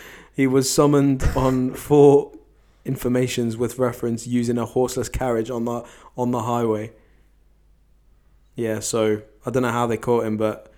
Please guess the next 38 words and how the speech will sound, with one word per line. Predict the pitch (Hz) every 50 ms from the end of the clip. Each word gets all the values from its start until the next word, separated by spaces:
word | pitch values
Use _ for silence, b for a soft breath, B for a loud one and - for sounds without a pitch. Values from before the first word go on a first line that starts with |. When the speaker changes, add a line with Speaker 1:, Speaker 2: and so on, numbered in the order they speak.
| b b _
Speaker 1:
they | 131
probably | 120 127 139 117 123
just | 120 120 110 117
looked | 127 131 127 127
at | 117 110
him | 110 107 107 110
and | 107
going, | 107 113 104 107 107
"Yeah, | 107 101 104 110
sorry, | 104 - - 110 104 101
you're | 107 107
going | 104 104 104 104
way | 104 107 104
too | 101 - 107
quick | 101 - 113 107 -
there, | 107 104 104
mate." | 101 104 101 - -
Speaker 2:
Yeah, | - 82 80
they | 78 87
definitely | 92 107 92 - 85
just | 78 82 - -
made | 73 71 73 69 - -
the | 67
rules | 65 67 65 64 110
Speaker 1:
Yeah. | 110 104 101 101 - - - -
Speaker 2:
there | - 82 73 67 67
and | 65 64
then. | 67 67 65 64 65 - _ _ _ _ _ _ _ _ _ _ _ _
They | - 101 90
just | 80 82 -
Speaker 1:
Yeah. | -
Speaker 2:
decided. | - - - 69 64 67 69 67 67 - - _ _ _ _ _ _ _ _ _ _ _ _ _ b b b b b b b b b b b b b b b b b _
Speaker 1:
And | 117 120 127
then | 123 120
here | 127 139 139
we | 131 131
are | 131 123
today, | 123 - 131 143 143 143 139 135